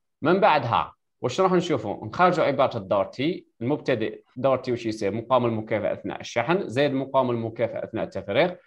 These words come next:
الكل في سعة المكثفة المكافئة في آلان اثنين. من بعدها نبداو نخرجوا المكا-، م-، مقاومة المكافأة أثناء الشحن.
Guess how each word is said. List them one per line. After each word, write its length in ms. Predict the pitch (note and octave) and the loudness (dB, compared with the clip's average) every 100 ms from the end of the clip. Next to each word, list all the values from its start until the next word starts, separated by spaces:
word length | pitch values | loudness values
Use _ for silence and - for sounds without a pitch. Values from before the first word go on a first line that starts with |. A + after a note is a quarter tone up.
| _ - | _ -6
الكل 260 | A#2+ D3+ E3 | -2 0 2
في 120 | D#3 | 0
سعة 260 | - A2 C#3 | 0 -2 0
المكثفة 640 | B2 A#2+ A#2 - B2 A#2 | -2 -4 -4 -6 -8 -6
المكافئة 1200 | G#2+ G#2+ G#2+ - D#3 C#3+ G2+ F2 - G#2+ E3+ A3 - _ _ | -6 -6 -8 0 2 2 -2 -10 0 4 6 4 -2 _ _
في 440 | - - - C#3+ C3 | -4 -2 0 2 4
آلان 480 | C3+ F3 A3 C4+ - _ | 4 2 0 -8 -12 _
اثنين. 400 | - F3 F#2 - - _ - | 0 0 0 -4 -18 _ 0
من 160 | F#3 | 2
بعدها 280 | A3 G#3+ F3+ | 4 4 6
نبداو 320 | F3+ D3 E3 | 2 4 2
نخرجوا 340 | C#3+ F#3 D#3 C#3+ | 2 2 2 2
المكا-، 520 | C#3 C#3+ D3+ C#3 C3+ | -2 0 0 0 0
م-، 1000 | B2+ B2+ B2 A#2+ A#2+ A2 G#2 G2+ F#2+ G#2 | -2 -2 -2 -2 -2 -2 -2 -4 -6 -8
مقاومة 320 | A2+ D3+ D3 | 0 4 4
المكافأة 460 | C3+ B2+ C3+ A#2 - | 2 0 -2 0 -2
أثناء 300 | - B2 - | -2 -4 -4
الشحن. 500 | G2 A2 G#2+ F3+ | -4 -6 -2 -2